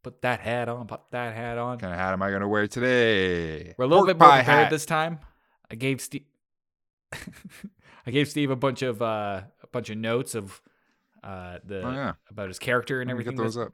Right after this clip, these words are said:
Speaker 2: up.
Speaker 1: Uh, so
Speaker 2: Yeah, this is like, I will say that you are really, like, diving into some fucking high nerd shit.
Speaker 1: Took me
Speaker 2: You're making maps.
Speaker 1: <laughs>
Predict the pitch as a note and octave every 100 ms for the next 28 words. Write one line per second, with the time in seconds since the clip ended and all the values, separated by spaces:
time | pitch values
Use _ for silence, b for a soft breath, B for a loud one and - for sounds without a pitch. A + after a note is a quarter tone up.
0 | _ _ _ _ - - G#2 F#2+ E2+ -
1 | F#2+ - A2+ F#2+ G2 G3 E4 C4 F#3 D3+
2 | F#3+ A3+ A3 D3 C3+ F#2 F#2 G#2 C#3+ E3+
3 | C3+ A2+ B2 B2 A2+ G2+ F#2 E2+ G2+ G#2+
4 | G2+ G2+ G2 F#2 - E2+ E2 D#2 - _
5 | - - F2 E2+ D2+ D#2 D2+ - _ _
6 | _ _ _ _ _ _ _ - - _
7 | - B B _ - C3 B2 B2+ A2 G#2+
8 | G#2 F#2+ - - F2 D#2 _ _ _ -
9 | C#3+ D3+ D3+ _ - - A2+ C3+ A#2+ F#2+
10 | A#2 C3 C3+ - - - - -